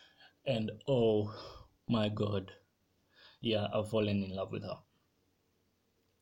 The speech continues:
That album is exquisite. It's nine songs. It's not too long.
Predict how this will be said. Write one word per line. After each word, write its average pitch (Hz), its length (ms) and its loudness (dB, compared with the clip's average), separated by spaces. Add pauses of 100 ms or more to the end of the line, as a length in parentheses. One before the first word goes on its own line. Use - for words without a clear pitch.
(140)
That 113 200 0
album 107 340 0
is 98 220 -6 (100)
exquisite. - 1120 -6
It's - 240 -10
nine 113 380 2
songs. 117 520 0
It's - 220 -12
not 104 340 -4
too 110 140 -4
long. 101 440 -4